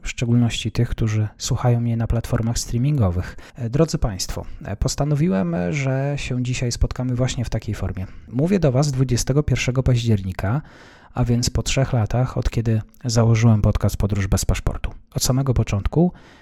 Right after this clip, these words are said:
miał być to podcast o świecie, regionach, problematyce mało znanej i mało obecnej w polskich mediach. Jak sami wiecie,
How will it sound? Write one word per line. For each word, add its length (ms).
miał 160
być 200
to 260
podcast 500
o 60
świecie, 420
regionach, 640
problematyce 960
mało 280
znanej 520
i 260
mało 280
obecnej 440
w 40
polskich 420
mediach. 360
Jak 120
sami 240
wiecie, 360